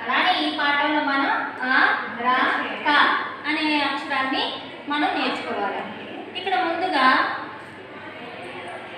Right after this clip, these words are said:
పేజీ నెంబర్ నలభై రెండులో ఒక చిత్రం ఉంది చూడండి. ఆ చిత్రం గురించి చెప్తున్నాను, జాగ్రత్తగా వినండి. ఇక్కడ పెద్ద పెద్ద చెట్లు ఉన్నాయి, ఆ, కొండ కనిపిస్తుంది. అలానే ఒక రైతు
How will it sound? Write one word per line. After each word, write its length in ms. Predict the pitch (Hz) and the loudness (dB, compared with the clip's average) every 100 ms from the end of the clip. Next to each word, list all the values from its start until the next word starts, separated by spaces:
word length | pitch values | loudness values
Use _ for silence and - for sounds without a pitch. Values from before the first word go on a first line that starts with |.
| - - | -10 2
పేజీ 260 | 320 320 320 | 4 6 6
నెంబర్ 340 | 320 311 311 | 6 8 8
నలభై 360 | 294 302 339 339 | 8 10 10 10
రెండులో 420 | 302 294 269 262 302 381 - - | 10 6 6 6 6 4 0 -2
ఒక 260 | 262 294 359 | 0 0 0
చిత్రం 300 | - 370 359 | 4 6 6
ఉంది 180 | 330 330 330 | 6 4 4
చూడండి. 500 | 320 311 320 392 - - - - - | 6 8 6 4 0 -8 -14 -10 -4
ఆ 40 | 269 349 | -2 0
చిత్రం 320 | - 381 370 | 4 4 6
గురించి 340 | 349 311 - | 4 2 2
చెప్తున్నాను, 500 | 302 311 285 294 - | 2 4 4 6 6
జాగ్రత్తగా 580 | 294 277 277 277 277 311 | 8 8 6 4 6 8
వినండి. 480 | 320 262 240 214 - - - - - - - | 8 8 6 4 0 -4 -10 -12 -12 -8 -4
ఇక్కడ 560 | 294 339 294 269 302 359 - - - - | 6 10 12 12 8 6 -2 -10 -2 4
పెద్ద 260 | 277 285 302 | 4 6 6
పెద్ద 540 | 294 - - 339 339 | 6 6 10 10 10
చెట్లు 280 | 285 294 294 | 2 6 6
ఉన్నాయి, 680 | 277 254 247 247 254 262 262 - - - | 8 8 8 6 2 0 -2 -10 -12 -2
ఆ, 80 | 240 | 0
కొండ 320 | 247 262 262 | 4 6 8
కనిపిస్తుంది. 1160 | 285 285 277 269 294 269 240 240 247 247 247 - - - | 8 8 8 4 4 2 4 6 8 6 4 -2 -6 6
అలానే 480 | 262 285 294 349 427 - - | 10 12 12 8 6 0 -4
ఒక 140 | 233 | 0
రైతు 500 | 262 262 285 370 440 | 6 6 6 4 2